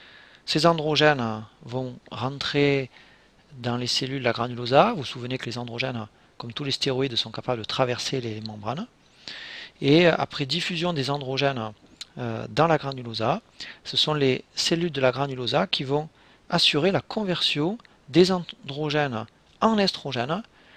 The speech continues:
En effet, les cellules de la granulosa possèdent une enzyme qu'on appelle l'aromatase et qui est responsable de cette conversion androgène en estrogène. Et ce sont ces estrogènes ensuite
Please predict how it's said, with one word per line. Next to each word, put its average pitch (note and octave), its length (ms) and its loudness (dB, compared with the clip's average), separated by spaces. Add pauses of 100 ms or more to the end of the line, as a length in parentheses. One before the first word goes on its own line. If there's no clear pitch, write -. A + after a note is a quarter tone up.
(220)
En - 100 0
effet, E3 280 2
les E3+ 120 4
cellules D3+ 340 0
de C3+ 80 2
la B2+ 100 4
granulosa B2+ 640 0 (600)
possèdent E3 500 4 (580)
une F3+ 360 0 (140)
enzyme D3+ 640 -2
qu'on B2+ 120 -4
appelle B2 380 0
l'aromatase D3 840 4 (220)
et C#3 200 0
qui C3 220 -2
est C3+ 120 0 (440)
responsable C#3 520 0
de E3 60 -6
cette - 220 -6
conversion D#3 680 -4
androgène C#3 480 -4 (200)
en D3 120 0
estrogène. C3+ 520 -8 (500)
Et D3 160 8
ce - 80 6
sont D3 160 2
ces B2 220 0
estrogènes D3 440 -4
ensuite D#3 300 -8